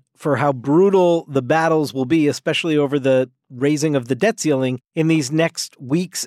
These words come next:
and months. There is still no clear resolution to that real political conundrum from McCarthy and Biden, but you heard from both of them in the last twenty-four hours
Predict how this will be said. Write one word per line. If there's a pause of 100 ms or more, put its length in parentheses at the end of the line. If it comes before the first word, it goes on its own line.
and
months.
There
is
still
no
clear (400)
resolution (180)
to
that
real (180)
political
conundrum
from
McCarthy
and
Biden, (160)
but
you
heard
from
both
of
them
in
the
last
twenty-four
hours